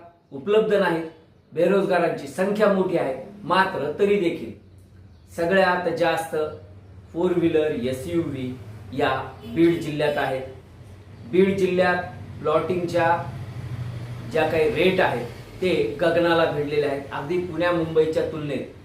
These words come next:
बीडमध्ये प्लॉटिंगचा रेट आहे. अनेकांना प्रश्न पडतो की बीड एवढं महागडं कसं, आणि महागडं आहे तर मग विकसित का नाही, एवढं महाग असलेलं का आहे? या सगळ्या प्रश्नांची उत्तरं जर का जाणून घ्यायची असतील, तर बीडचा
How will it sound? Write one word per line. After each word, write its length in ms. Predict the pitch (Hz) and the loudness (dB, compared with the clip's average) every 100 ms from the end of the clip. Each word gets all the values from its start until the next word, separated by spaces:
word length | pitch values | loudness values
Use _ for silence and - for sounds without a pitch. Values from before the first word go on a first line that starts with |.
| - | -10
बीडमध्ये 480 | 147 170 165 135 131 | 0 2 2 0 -2
प्लॉटिंगचा 580 | 120 113 - 165 160 151 | -2 -6 -4 -2 2 2
रेट 200 | 147 135 | 2 0
आहे. 160 | 120 120 - - - - | -2 -6 -12 -20 -20 -6
अनेकांना 460 | 208 254 247 214 - | 2 4 6 4 2
प्रश्न 360 | 202 214 214 202 | 0 -4 -2 -2
पडतो 340 | 156 - - - - | -2 -4 -6 -10 -6
की 120 | 170 120 - - - 120 | -4 -4 -8 -14 -16 -2
बीड 320 | 202 190 - - - - - _ _ - _ 175 | 2 4 2 -4 -16 -20 -20 _ _ -20 _ 2
एवढं 420 | 185 185 175 175 | 6 6 6 2
महागडं 480 | 160 180 180 170 - | 0 0 2 2 0
कसं, 260 | 131 - - - _ _ _ - | -6 -10 -16 -20 _ _ _ -14
आणि 160 | 127 | -6
महागडं 500 | 123 123 139 190 202 | -4 -4 2 4 6
आहे 220 | 196 151 123 - - - | 6 4 0 -8 -16 -12
तर 80 | 156 | -6
मग 200 | 160 127 | -4 -6
विकसित 480 | 131 - 196 190 180 - | -8 -4 -4 -4 -6 0
का 100 | 143 | 0
नाही, 200 | - - - - _ _ - - | 0 -6 -16 -20 _ _ -20 -14
एवढं 360 | 139 160 165 156 | -2 2 2 2
महाग 260 | 131 143 147 | 2 2 2
असलेलं 420 | - 127 120 117 | 0 -2 -4 -4
का 80 | 107 | -6
आहे? 240 | 98 - - - - - - | -8 -12 -20 -20 -20 -16 2
या 240 | 208 220 | 6 6
सगळ्या 340 | - 170 175 185 | 4 0 2 2
प्रश्नांची 560 | 180 - 156 147 151 | 0 -8 -8 -10 -10
उत्तरं 440 | 143 127 - 160 147 | -12 -12 -4 -2 0
जर 120 | 135 | -2
का 120 | 131 | -6
जाणून 340 | 113 123 143 143 | -6 -6 -4 -2
घ्यायची 300 | 139 135 127 | -2 -2 -4
असतील, 320 | 123 110 - | -4 -8 -10
तर 60 | |
बीडचा 540 | 107 127 143 131 117 | -10 -6 -6 -6 -8